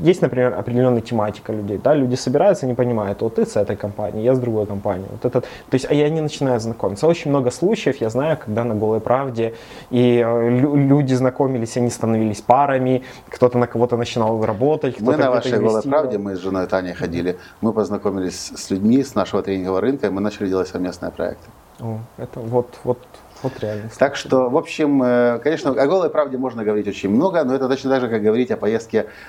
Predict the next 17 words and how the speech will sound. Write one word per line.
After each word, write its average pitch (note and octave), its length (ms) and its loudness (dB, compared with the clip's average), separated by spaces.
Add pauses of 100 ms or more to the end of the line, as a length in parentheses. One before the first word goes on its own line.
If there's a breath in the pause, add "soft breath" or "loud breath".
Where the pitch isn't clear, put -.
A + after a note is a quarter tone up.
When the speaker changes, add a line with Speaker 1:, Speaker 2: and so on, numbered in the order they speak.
Speaker 2:
на G#2 100 2
Мальдивы, C#3+ 560 0 (200 loud breath)
это G#2 140 0
точно A#2+ 160 -2
так A#2+ 140 2
же G#2+ 80 -2
говорить G#2+ 280 0
о, G#2 180 0
о, G2+ 480 0
об G#2 120 -2
оперном G#2 420 -2
певце, D3 440 2 (260 loud breath)
Speaker 1:
<laughs> - 240 -16
Speaker 2:
э, A#2+ 160 -4
пересказ-, C3 520 0
попытаться C3 480 -2
пересказать. A2+ 640 -2